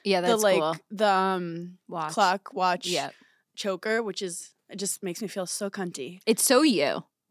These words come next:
Speaker 2: Oh my God, thank you.
Speaker 1: You're welcome.
Speaker 2: So I found her on Instagram. I think I followed her and she was like, "What's up?" And I was like, "Obsessed with you." And she's dressed Julia Fox before. She's basically a model who's like,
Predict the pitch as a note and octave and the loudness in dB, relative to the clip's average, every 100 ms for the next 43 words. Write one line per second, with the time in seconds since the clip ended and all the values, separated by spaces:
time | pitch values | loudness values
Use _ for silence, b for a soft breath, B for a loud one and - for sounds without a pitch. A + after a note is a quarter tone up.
0 | _ A3 G#3+ F#3+ G3 - - E3+ D3+ - | _ -2 -2 -2 -4 -6 -6 -2 -2 -4
1 | - F3+ D4 B3 - G#3 G#3+ B3+ D4 B3+ | -8 0 4 4 2 2 4 2 0 -2
2 | A#3 B3 G#3 G3 G#3+ F3+ F3 F3 G#3 F#3 | 2 2 2 -2 -4 -2 -2 -4 -4 -4
3 | F#3 E3+ F3 D#3+ E3+ F#3+ E3+ F#3 F3+ F3+ | 0 0 0 -6 -8 -8 -8 -8 -2 -2
4 | D#3+ F#3+ E3 D#3+ D#3+ - F#3 E3+ F3 F3 | 0 -4 -6 -6 -8 -6 -6 -6 -6 -6
5 | E3+ F3 G#3+ F#3 G3+ F#3+ - A3+ F#3+ E3 | -6 -6 -6 -4 -2 -2 -2 -2 -2 0
6 | D3+ E3 - E3+ D#3+ D#3+ F#3 _ _ _ | -2 -2 -8 -10 -6 -6 -8 _ _ _
7 | _ _ _ G#3 C#4 C#4+ G#4 B3 E3 F#3+ | _ _ _ 0 4 6 6 6 4 4
8 | G3+ G3 G3 F3 D#3+ | 0 0 0 -2 -4